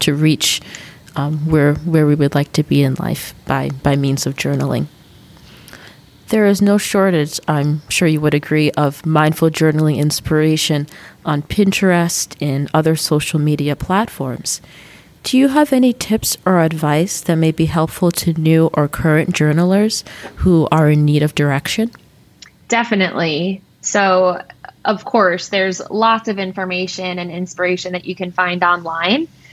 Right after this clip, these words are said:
Speaker 2: So my biggest advice to people who are just getting started would be to do th-, just that,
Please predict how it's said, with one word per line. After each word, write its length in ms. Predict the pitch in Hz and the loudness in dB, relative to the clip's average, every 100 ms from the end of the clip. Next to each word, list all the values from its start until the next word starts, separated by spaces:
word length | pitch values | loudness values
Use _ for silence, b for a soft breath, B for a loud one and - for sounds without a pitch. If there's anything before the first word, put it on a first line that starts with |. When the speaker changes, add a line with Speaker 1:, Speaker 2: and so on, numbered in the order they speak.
| B | B
Speaker 2:
So 380 | - 208 185 180 | -4 0 2 2
my 180 | 185 202 | 0 0
biggest 320 | 220 240 233 | 0 -4 -2
advice 320 | 208 185 196 | -2 0 -2
to 80 | 196 | -4
people 320 | 185 190 190 | -8 -6 -4
who 100 | 185 185 | -4 -2
are 100 | 185 | -2
just 200 | 185 - | -4 -4
getting 240 | 185 180 | -6 -6
started 540 | - 160 170 262 339 - _ | -6 -4 -2 -2 -2 -8 _
would 140 | 196 190 | -4 -2
be 360 | 208 190 185 _ | 0 -2 -4 _
to 100 | 226 | 0
do 200 | 202 214 | 2 2
th-, 140 | 180 175 | 0 -4
just 220 | 208 - | -4 -2
that, 300 | 175 120 | -2 -2